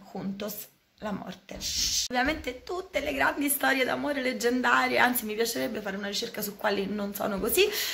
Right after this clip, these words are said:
ma finiscono tutte molto male per gli amanti.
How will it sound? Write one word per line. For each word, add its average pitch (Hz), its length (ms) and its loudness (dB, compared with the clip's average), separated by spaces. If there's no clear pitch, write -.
ma 240 180 8
finiscono 226 440 -4
tutte 190 380 -6
molto 185 320 -6
male 175 320 -2
per 180 180 -6
gli 185 60 0
amanti. 277 1040 4